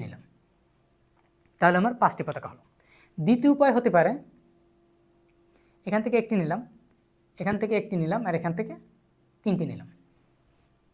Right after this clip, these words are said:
আর তিন নম্বর হতে পারে আমি এখান থেকে নিলাম না, এখান থেকে দুইটা নিলাম, এখান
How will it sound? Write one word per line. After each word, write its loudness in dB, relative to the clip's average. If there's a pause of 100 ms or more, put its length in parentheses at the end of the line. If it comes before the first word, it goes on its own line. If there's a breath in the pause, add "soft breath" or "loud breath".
(1700 soft breath)
আর 2 (320)
তিন 6 (120)
নম্বর 6
হতে 4
পারে 4 (360)
আমি 0
এখান -2
থেকে -4 (120)
নিলাম 6 (120)
না, -2 (440)
এখান -2
থেকে -6 (340)
দুইটা 0 (100)
নিলাম, -2 (300)
এখান -6